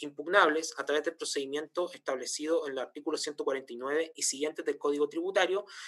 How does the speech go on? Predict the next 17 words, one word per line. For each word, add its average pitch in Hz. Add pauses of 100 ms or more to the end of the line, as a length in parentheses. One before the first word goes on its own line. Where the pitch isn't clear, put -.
(140)
dentro 202
de 208
los 196
plazos 208
fijados -
esencialmente 170
por 180
el 135
artículo 143
ciento 151
cuarenta 160
y 180
nueve 175 (100)
para 117
los 110
reavalúos 127
generales 165